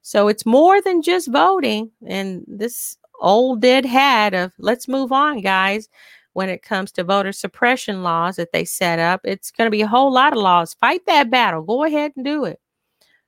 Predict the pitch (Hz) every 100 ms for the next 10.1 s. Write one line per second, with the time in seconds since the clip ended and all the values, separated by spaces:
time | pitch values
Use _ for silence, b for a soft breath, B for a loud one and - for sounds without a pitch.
0 | _ 175 185 175 - 175 180 226 247 262
1 | 254 254 233 226 196 202 214 - 196 196
2 | - - 170 160 - _ _ _ _ -
3 | _ - - 185 175 175 175 170 - 240
4 | 247 240 _ - 240 254 277 247 262 254
5 | 269 277 262 247 277 403 _ _ _ _
6 | - - 202 190 185 190 190 190 - -
7 | 165 - 202 160 220 302 196 160 214 240
8 | - 156 - 220 233 226 233 226 233 226
9 | - 214 214 208 202 202 214 190 160 151
10 | 165